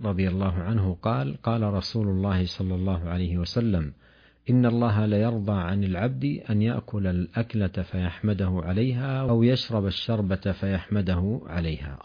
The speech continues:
رواه مسلم. وهذا فيه فضل الحمد بعد الطعام وبعد الشراب،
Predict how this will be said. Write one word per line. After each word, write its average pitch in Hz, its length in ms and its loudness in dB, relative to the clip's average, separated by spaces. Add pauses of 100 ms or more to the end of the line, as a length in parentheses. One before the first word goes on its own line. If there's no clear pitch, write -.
رواه 95 260 0
مسلم. 80 400 -4 (920)
وهذا 120 300 4
فيه 113 340 4
فضل 120 360 2
الحمد 98 380 2
بعد 82 300 -2
الطعام 98 600 0
وبعد 85 360 -2
الشراب، 90 480 -4